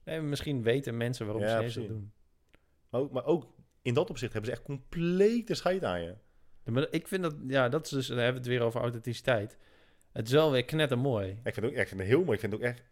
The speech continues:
Speaker 2: echt
Speaker 1: En
Speaker 2: heel
Speaker 1: je,
Speaker 2: erg grappig.
Speaker 1: want je zegt, ja, ze zijn knettergek, maar dat is gek als in anders dan wij. En
Speaker 2: Ja. Ja, ik snap, het is inderdaad een cultureel
Speaker 1: niet
Speaker 2: verschil.
Speaker 1: zo van, "Godverdomme, <laughs> je bent
Speaker 2: <laughs>
Speaker 1: debiel."
Speaker 2: Nee, dat moeten we inderdaad even
Speaker 1: Opgedonderd.
Speaker 2: benadrukken.
Speaker 1: Normaal doen. Hey!
Speaker 2: Ja.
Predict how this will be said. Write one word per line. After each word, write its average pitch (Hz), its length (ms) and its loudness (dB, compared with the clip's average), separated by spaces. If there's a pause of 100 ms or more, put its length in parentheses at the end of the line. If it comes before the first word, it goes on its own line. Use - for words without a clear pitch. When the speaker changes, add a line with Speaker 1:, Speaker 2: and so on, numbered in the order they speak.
(100)
Speaker 2:
echt 139 140 -2
Speaker 1:
En 131 60 -8
Speaker 2:
heel 117 80 -2
Speaker 1:
je, 139 120 8
Speaker 2:
erg - 80 -
grappig. 135 200 0
Speaker 1:
want 135 60 0
je 131 60 -2
zegt, 143 180 2
ja, 123 180 6
ze - 60 0
zijn 120 140 0
knettergek, 123 520 -2
maar 113 280 4
dat 120 160 -6
is - 160 -16 (120)
gek - 340 0
als 110 200 -2
in 107 300 -6 (720)
anders 107 460 -2
dan 101 220 0
wij. 101 380 0 (100)
En 104 280 -4
Speaker 2:
Ja. 85 340 0 (540)
Ja, 123 100 2
ik 113 60 2
snap, 123 140 0
het 110 140 -6
is 110 80 -4
inderdaad 98 280 0
een 95 100 -8
cultureel 101 400 -2
Speaker 1:
niet 123 180 4
Speaker 2:
verschil. 127 120 6
Speaker 1:
zo 120 180 4
van, - 40 4
"Godverdomme, 156 640 0
<laughs> - 0 -
je 147 140 0 (280)
bent 127 120 -2
Speaker 2:
<laughs> 127 80 -2
Speaker 1:
debiel." 127 440 8 (360)
Speaker 2:
Nee, 92 120 -2
dat 98 100 2
moeten 107 200 -2
we 107 60 -2
inderdaad 101 300 2
even 110 140 0
Speaker 1:
Opgedonderd. - 20 4
Speaker 2:
benadrukken. 98 420 2
Speaker 1:
Normaal 208 180 8
doen. 139 240 2 (320)
Hey! 214 100 8
Speaker 2:
Ja. 90 180 0